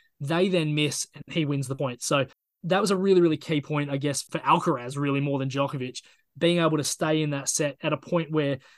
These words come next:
most of the time people will generally lose. And, and so incredible effort from him to then take that second set. Then in the fifth game of the third set,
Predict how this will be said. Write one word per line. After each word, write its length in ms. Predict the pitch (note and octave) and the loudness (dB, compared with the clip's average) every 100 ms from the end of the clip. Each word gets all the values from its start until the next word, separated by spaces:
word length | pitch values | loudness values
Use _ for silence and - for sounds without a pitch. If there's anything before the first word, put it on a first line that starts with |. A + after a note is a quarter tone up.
| _ | _
most 400 | F#3 G3 G3 - | 0 4 2 2
of 80 | F3+ | -2
the 60 | |
time 300 | D#3+ E3+ D3+ | 0 0 -2
people 280 | C3+ D3+ D3+ | -2 -4 -4
will 180 | C#3 C3+ | -2 -4
generally 500 | C3 C#3+ D3 C#3 C3 | -4 -4 -2 -2 -2
lose. 420 | C3 C#3 A3 - _ - | 0 0 0 -2 _ -6
And, 240 | C#3+ C#3 | -4 -4
and 140 | C#3+ | -4
so 220 | C#3 C#3+ C#3 | 0 2 2
incredible 520 | C#3 C#3+ - F#3 D#3 D3 | -2 -4 2 4 4 0
effort 200 | C3+ C3+ | -2 -10
from 140 | D3 | -6
him 300 | C#3+ C#3+ C3+ _ | -4 -4 -6 _
to 80 | - | -2
then 140 | D3+ C3 | 0 0
take 260 | D#3+ D3 | -2 -2
that 180 | D3+ C3 | -2 -4
second 320 | - C#3 C#3+ | -4 -4 -4
set. 300 | C3+ D3+ D3 _ _ | -4 -4 -4 _ _
Then 220 | E3 G#3 | 0 2
in 80 | D4+ | 2
the 100 | D4+ | 2
fifth 400 | F#3+ - B3 A#3+ | 0 -2 -4 -2
game 220 | A3+ G#3 | -2 0
of 80 | F#3+ | 0
the 40 | C#3+ | -2
third 380 | - D#3 D3+ | -2 0 0
set, 300 | - D#3+ B2+ | 0 -2 -4